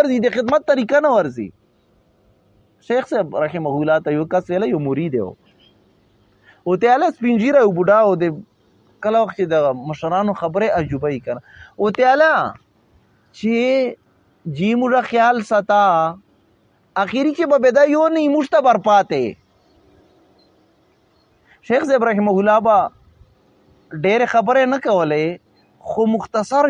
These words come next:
جواب به ډېر له عبرت نه ډک و. بیا ورته وفرمایل، «الله دې خیر وکړي، الله دې خیر وکړي.» په ظاهره باندې دا معمولي خبره معلومېږي، خو زه خو به شیخ صاحب سره نږدو پ-، پاتې کېدله، بیا به ما ته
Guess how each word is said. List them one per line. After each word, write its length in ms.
جواب 300
به 120
ډېر 120
له 80
عبرت 320
نه 120
ډک 180
و. 20
بیا 140
ورته 160
وفرمایل، 600
«الله 260
دې 80
خیر 240
وکړي، 280
الله 200
دې 160
خیر 220
وکړي.» 320
په 80
ظاهره 320
باندې 220
دا 120
معمولي 400
خبره 380
معلومېږي، 540
خو 100
زه 140
خو 60
به 40
شیخ 180
صاحب 240
سره 120
نږدو 320
پ-، 180
پاتې 280
کېدله، 300
بیا 140
به 140
ما 80
ته 40